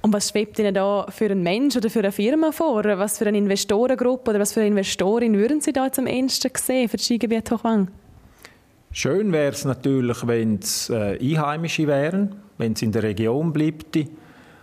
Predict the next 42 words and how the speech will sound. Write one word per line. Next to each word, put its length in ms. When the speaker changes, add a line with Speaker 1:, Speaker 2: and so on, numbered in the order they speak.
Speaker 2:
Aber 320
wir 140
sind 220
da 60
völlig 380
offen, 360
wenn 220
ein 160
Finanzinvestor 1200
kommt, 420
der 380
das 260
als 220
Hobby 320
will 280
betreiben, 580
ist 180
das 160
sicher 380
auch 240
gut. 320
Wir 160
sind 240
da 100
völlig 380
offen 400
und 140
wir 180
wollen 220
jetzt 240
in 80
den 100
nächsten 480
Tagen 320
dann 140
in 140
den 200
Prozess 600
hineingehen 640
und 220
wirklich 440
die, 320